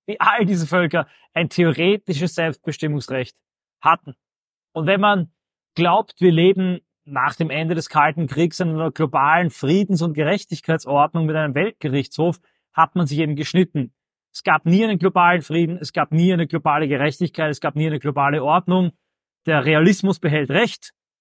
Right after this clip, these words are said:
Auf der globalen Ebene herrscht Anarchie. Und dazu brauchen wir keinen Mersheimer,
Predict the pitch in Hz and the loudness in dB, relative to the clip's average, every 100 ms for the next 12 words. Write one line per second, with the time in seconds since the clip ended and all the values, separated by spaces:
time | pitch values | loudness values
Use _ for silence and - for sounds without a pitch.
0 | _ _ _ - 170 202 202 151 175 165 | _ _ _ -2 -2 0 0 0 2 4
1 | 175 156 160 165 139 143 151 143 - _ | 4 0 -4 -4 -4 -2 -2 -4 -14 _
2 | 160 175 165 - 220 214 135 _ _ _ | -4 0 -2 0 0 0 -2 _ _ _
3 | _ _ 156 165 - 170 156 170 156 165 | _ _ -2 -2 0 2 2 0 -2 -2
4 | 156 147 160 - 151 147 147 143 | 0 2 0 0 -2 0 0 -2